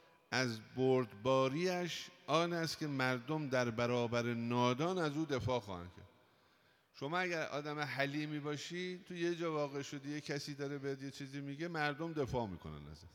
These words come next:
و پشتیبان او خواهند بود. در حکمت دویست و یازده فرمود: «الحلم فدام السفیه.»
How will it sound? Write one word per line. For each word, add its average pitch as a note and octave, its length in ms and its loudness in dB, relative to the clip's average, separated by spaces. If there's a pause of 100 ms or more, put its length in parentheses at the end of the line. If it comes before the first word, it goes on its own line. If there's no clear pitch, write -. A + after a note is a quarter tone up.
(1900)
و A#2 100 4
پشتیبان C3+ 760 2
او D3+ 220 0
خواهند E2+ 480 -2
بود. D2+ 200 -14
در B2 140 2
حکمت D3+ 420 0
دویست D3+ 440 0
و C#3 60 0
یازده C3+ 400 2
فرمود: D3+ 420 0
«الحلم C3+ 1120 2
فدام D3 840 2
السفیه.» C3+ 960 0